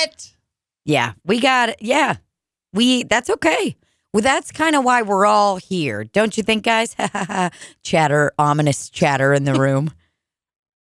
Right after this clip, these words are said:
Speaker 1: I, I mean,
Speaker 2: You
Speaker 1: I
Speaker 2: know?
Speaker 1: bet some of you guys just do it 'cause your wife said, "If you don't let me fuck other guys, I'm gonna divorce you, Ronald." And I have the, my name is Ronald,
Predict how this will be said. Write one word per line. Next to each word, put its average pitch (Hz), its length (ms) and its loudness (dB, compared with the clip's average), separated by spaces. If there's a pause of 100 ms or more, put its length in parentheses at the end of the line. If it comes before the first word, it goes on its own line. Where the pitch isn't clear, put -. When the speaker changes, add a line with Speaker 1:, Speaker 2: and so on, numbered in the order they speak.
(460)
Speaker 1:
I, 233 100 -2
I - 20 0
mean, 269 140 2
Speaker 2:
You 269 60 2
Speaker 1:
I 262 40 0
Speaker 2:
know? 254 60 -2
Speaker 1:
bet 285 200 -4
some 277 200 -2
of 285 60 -2
you 285 140 -4
guys 285 320 -2
just 240 180 -14
do 247 160 -2
it 220 80 -6
'cause 208 200 -8
your 202 160 -4
wife 196 440 -4 (520)
said, 175 520 -4 (100)
"If - 160 -14
you 269 100 -2
don't 285 120 0
let 311 120 -4
me 294 100 -4 (180)
fuck 285 200 -2
other 302 180 -2
guys, 311 320 -2
I'm 269 100 -2
gonna 269 140 0
divorce 285 440 -4
you, 254 160 -6
Ronald." 233 400 -2 (200)
And 226 120 -2
I 254 160 0 (200)
have 262 200 -4
the, 247 160 -6
my 277 180 0
name 262 220 -4
is 285 180 -6
Ronald, 190 420 -4